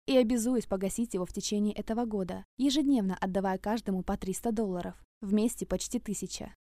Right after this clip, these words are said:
Тысяча долларов в день. Немыслимая сумма. У меня зарплата пятьсот долларов в месяц. В месяц! Я подписала. Все три. Нотариус всё заверил.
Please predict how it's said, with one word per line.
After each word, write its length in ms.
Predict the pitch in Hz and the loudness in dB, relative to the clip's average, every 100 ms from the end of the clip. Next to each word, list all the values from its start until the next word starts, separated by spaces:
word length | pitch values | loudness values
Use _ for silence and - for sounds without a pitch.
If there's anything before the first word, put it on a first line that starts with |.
| - | 0
Тысяча 400 | 240 226 - 175 | 2 2 2 2
долларов 420 | 196 220 226 226 | 2 4 4 2
в 60 | |
день. 340 | 196 196 165 190 _ _ | 2 0 -2 -6 _ _
Немыслимая 720 | - 262 247 262 - 180 175 | 4 6 8 6 4 0 0
сумма. 540 | 196 - 247 202 180 - - | 2 4 4 4 0 -8 0
У 80 | 320 | 4
меня 220 | 320 311 | 6 6
зарплата 480 | 320 320 330 294 202 | 6 4 2 0 0
пятьсот 500 | 247 208 247 240 190 | 0 0 0 0 0
долларов 380 | 233 196 185 | 0 2 2
в 60 | 180 | 2
месяц. 500 | 208 226 - 196 - _ 202 | 2 0 -2 -12 -20 _ 2
В 100 | 214 | 6
месяц! 640 | 254 247 269 175 - - - _ _ _ | 6 4 0 -4 -8 -14 -18 _ _ _
Я 160 | 277 339 | 2 2
подписала. 680 | 311 - - 294 247 - - _ _ _ - | 2 -2 -2 0 0 -2 -10 _ _ _ -6
Все 180 | - 208 | 0 0
три. 320 | 247 226 - _ | 0 -2 -6 _
Нотариус 540 | 220 202 220 247 185 - | -2 2 2 2 -2 -4
всё 180 | - | -2
заверил. 480 | 226 233 247 196 - | 0 2 2 0 -6